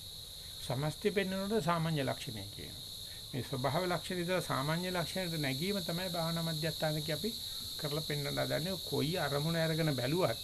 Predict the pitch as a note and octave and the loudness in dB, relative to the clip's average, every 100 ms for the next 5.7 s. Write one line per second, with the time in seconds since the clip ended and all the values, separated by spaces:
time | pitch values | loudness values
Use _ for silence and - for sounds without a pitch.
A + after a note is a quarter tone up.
0 | - - - - - - - - - A#2 | -6 -6 -6 -8 -8 -8 -8 -4 -2 0
1 | B2+ C3 B2+ B2 A2+ C#3+ C#3 C3 B2 C3+ | 2 0 0 -4 -4 -6 -4 -2 0 2
2 | B2+ A#2+ G#2+ - C#3 - - B2+ C#3+ C3+ | 2 0 -4 -4 -6 -6 -4 -2 -2 -2
3 | B2+ - C3+ - A2+ A#2 C#3 D#3+ D#3+ - | -4 -6 -8 -4 -4 0 0 0 -2 -2
4 | - - - - - A#2+ C#3 - - F2+ | -4 -6 -12 -12 -6 -2 -2 -4 -4 -4
5 | - - F#2+ - - - - | -4 -6 -8 -6 -8 -8 -10